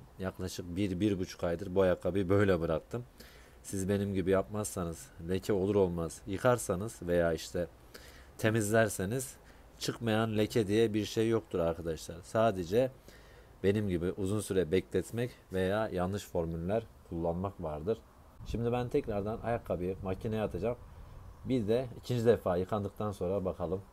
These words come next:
ayakkabımız nasıl görünecek. Hadi bakalım. Ayakkabılarımız ne durumda? Oy, oy, oy, oy, oy. Tertemiz olmuş, tertemiz. Bağcıklar.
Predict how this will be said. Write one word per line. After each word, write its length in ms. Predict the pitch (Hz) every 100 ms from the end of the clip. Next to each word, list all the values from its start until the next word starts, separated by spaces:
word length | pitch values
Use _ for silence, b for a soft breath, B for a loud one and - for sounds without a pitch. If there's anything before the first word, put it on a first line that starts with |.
| -
ayakkabımız 600 | 92 - 80 80 104 95 87
nasıl 280 | 85 -
görünecek. 420 | 80 76 76 - - - - - - - - - _
Hadi 280 | 107 107 101
bakalım. 1500 | 92 - 85 82 82 82 80 78 78 78 78 78 76 78 78 B B B B B B _ - - _ -
Ayakkabılarımız 880 | - 98 - 90 90 87 92 101 92
ne 120 | 90
durumda? 260 | 82 78 76 80 - b _ -
Oy, 260 | 80 71 -
oy, 180 | 98 69 -
oy, 120 | - - -
oy, 120 | 82 82 -
oy. 120 | 85 - - b b b b _
Tertemiz 640 | - 78 80 - 73 76 73
olmuş, 420 | 73 73 80 -
tertemiz. 840 | - 80 78 85 80 87 - - _ b b b b b _ -
Bağcıklar. 1000 | 78 76 - - 78 80 87 - -